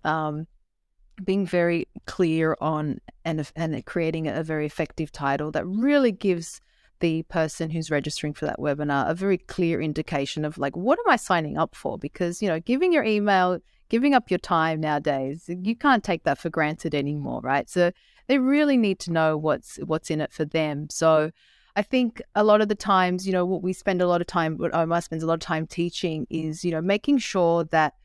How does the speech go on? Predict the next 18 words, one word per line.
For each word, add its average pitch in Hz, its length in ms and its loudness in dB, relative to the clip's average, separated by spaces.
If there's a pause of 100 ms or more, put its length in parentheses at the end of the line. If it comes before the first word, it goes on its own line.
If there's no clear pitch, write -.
(160)
whatever 175 340 2
you 339 180 0
promise, 180 460 0
whatever 165 280 0
that 233 200 2
title 175 480 0
is, - 300 -8 (180)
you 247 100 -2
can 247 220 -2
actually 247 440 2
accomplish 175 500 -4
that 151 360 4
in 175 220 0
that 156 200 2
time 156 280 0
of 156 120 -6
the 151 100 -6
webinar. 147 460 -4